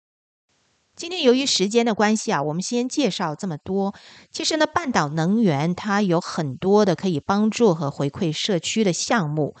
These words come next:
更多的详情呢，大家可以上网站上去查询。那网址是peninsular clean energy dot com，Peninsula就是中半岛，clean energy dot com，他们是有中文的内容，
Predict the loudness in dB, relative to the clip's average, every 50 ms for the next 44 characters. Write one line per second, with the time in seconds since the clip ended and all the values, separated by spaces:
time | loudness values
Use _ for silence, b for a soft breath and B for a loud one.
0 | B B B B B B B B B _ -8 -6 -4 2 6 6 8 8 6 2
1 | 0 -4 -2 -2 -2 -2 -4 -4 -4 -4 -4 -4 -4 -4 -4 -4 -4 -6 -6 -6
2 | -4 -4 -4 -2 -2 0 0 0 2 0 0 -2 -4 -4 -2 -2 -2 -2 -2 -4
3 | -6 -6 -4 -4 -6 -6 -6 -12 -12 -8 -4 -4 -4 -4 -4 -6 -6 -6 -6 -8
4 | B B B B B B B B 2 4 6 6 6 4 2 2 0 -2 -2 -2
5 | -6 -4 -2 0 2 0 0 0 -2 -4 -2 -2 0 0 2 0 0 0 0 0
6 | -2 0 0 -4 -6 -8 b b b b b b -10 -2 2 4 4 4 4 2
7 | 0 2 2 2 2 2 0 -4 -6 -6 -8 -8 -6 -6 -6 _ -8 -4 -2 -2
8 | -2 -2 -4 _ _ _ _ _ -10 -6 -2 0 0 2 2 0 0 0 0 0
9 | 0 0 -4 -4 -4 -4 -4 -4 -6 -6 -8 -6 -2 -2 0 0 2 0 0 -2
10 | -4 -6 -6 -8 -10 -10 _ b b b b b b b -4 -2 0 0 0 0
11 | 0 0 0 2 2 0 0 -4 -8 -8 -12 _ _ -6 -6 -6 -6 -8 -8 -4
12 | -4 -4 -4 -4 -10 -16 _ _ _ -6 -4 0 0 0 0 2 2 2 2 2
13 | 0 -2 -2 2 2 4 4 4 2 2 0 -2 -2 0 0 -2 -2 -4 -6 -10
14 | -12 -12